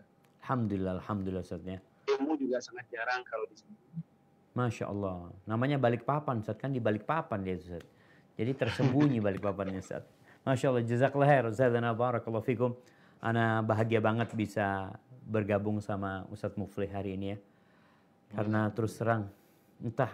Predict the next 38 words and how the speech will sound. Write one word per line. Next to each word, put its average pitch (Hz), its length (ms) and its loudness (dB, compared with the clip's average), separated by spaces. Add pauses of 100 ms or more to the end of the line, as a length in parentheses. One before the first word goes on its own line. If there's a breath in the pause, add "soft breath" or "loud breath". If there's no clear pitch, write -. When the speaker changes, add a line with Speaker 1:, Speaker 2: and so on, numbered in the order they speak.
Speaker 1:
Ana 113 160 0
ketemu 107 320 -4
Ustaz 104 160 -6
Muflih 113 320 -2
berapa 104 240 -2
tahun 104 240 0
yang 107 160 -2
lalu 107 240 0
sebelum 95 400 -2
covid - 320 -6
nineteen. 101 480 -4 (960 soft breath)
Dan 101 400 0 (240)
dengan 98 480 -2 (1000 soft breath)
Anugerah 101 480 0
Allah, 110 400 0
walaupun 104 400 0
ana 101 240 -4
nggak 101 200 -4
ke 104 40 -4
Balikpapan, 101 640 -2
Ustadz 104 240 -6
Mufli. 107 240 0
Kayaknya 135 320 2
Ustadz 143 160 0
Mufli 139 160 2
belum 131 240 4
pernah 123 160 2
ke 131 80 4
Jember 160 320 6
antum, 101 240 0
Ustadz? 87 240 -8 (1040)
Speaker 2:
Iya, 113 240 -2
belum 120 240 -2
pernah, 127 120 -2
Ustadz. 107 200 -8 (160)
Speaker 1:
Masya 123 320 4
Allah, 107 160 4
hari 127 180 4